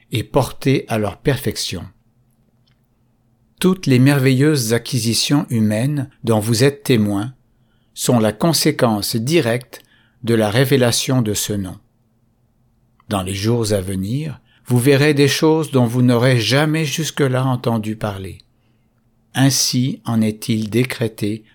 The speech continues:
dans les tablettes de Dieu, et nul ne peut le comprendre,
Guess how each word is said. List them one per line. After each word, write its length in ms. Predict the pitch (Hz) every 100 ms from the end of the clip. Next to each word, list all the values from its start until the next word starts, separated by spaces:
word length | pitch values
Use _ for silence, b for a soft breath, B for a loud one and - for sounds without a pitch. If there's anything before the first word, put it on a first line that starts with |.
| -
dans 140 | 104
les 160 | 101 107
tablettes 440 | 117 98 104 107
de 140 | 101 104
Dieu, 360 | 98 101 - _ _ _ _ _ _ -
et 120 | 120
nul 460 | 117 127 147 165 160
ne 140 | 151
peut 180 | 139 139
le 140 | 131
comprendre, 800 | 127 131 113 - 104 95 - -